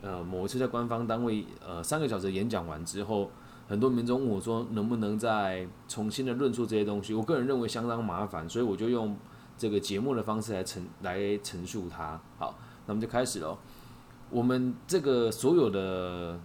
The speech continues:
今天的节目内容呢，都是取材于阿德勒博士的《自卑与超越》当中，今天也算是一个简单的重点整理。那希望我们可以更明确自己的人生哦，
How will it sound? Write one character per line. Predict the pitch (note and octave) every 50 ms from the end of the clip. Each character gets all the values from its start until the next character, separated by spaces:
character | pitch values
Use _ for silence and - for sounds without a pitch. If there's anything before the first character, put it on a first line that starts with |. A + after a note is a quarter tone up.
| - -
今 | - D3+ D3
天 | B2+ D3
的 | C#3 B2+ A2
节 | - G#2+
目 | G#2+ A#2+ B2+
内 | C3+ B2+ A2
容 | F#2 E2+ D#2+ D#2
呢， | D#2+ D#2+ D#2+ D#2+ D#2+ D#2+ - - - - - - - - - - -
都 | C#3 C3+ B2+
是 | C3 C3+ C3 A#2+ A2
取 | - - - - F#2 E2
材 | D#2+ - F2 E2 E2+
于 | F2+ F2+ F2+ -
阿 | - - A2+ A#2
德 | G#2+ G#2 G2 G2
勒 | G#2 A2+ A2+ G#2+ G2+ F#2
博 | E2 - F2 E2+ F2+
士 | - - B2+ G2+
的 | F#2+ F#2
《自 | - - A#2+ A2
卑 | G2+ G#2+
与 | G#2 F#2 D#2+
超 | - - - F#2+ F2+ G2+
越》 | G#2+ G2 E2
当 | D2+ E2+ E2+ F2+ F2+
中， | E2 G2 F#2 F2+ F#2 F#2+ - - - - - -
今 | - C3 C3
天 | C#3+ C3+
也 | G#2
算 | F#2 - B2 A#2+ A2
是 | G#2+ A#2+
一 | A#2
个 | A2 G#2
简 | G2+ - E2 E2+
单 | F#2+ G#2+
的 | G#2+ G2+
重 | - - B2 C3+ A2+
点 | E2+ D2+ D2 D2 D2+
整 | - D#2+ C#2 D#2+ F#2
理。 | G#2 - - - - - - - - - - - -
那 | A#2 A2+
希 | - - C3+ D#3+
望 | D#3+ C#3
我 | A2+ G2
们 | F#2 F#2 F#2
可 | - A2+ A#2+
以 | A#2+
更 | G2 B2+ A#2+ A2+
明 | G#2 G2 G2+
确 | G2 - A#2+
自 | G#2 - A#2
己 | G2+ F2
的 | E2+
人 | E2 D#2+ D#2+ E2+ E2+
生 | E2+ G2 F#2+ F#2+
哦， | E2+ E2+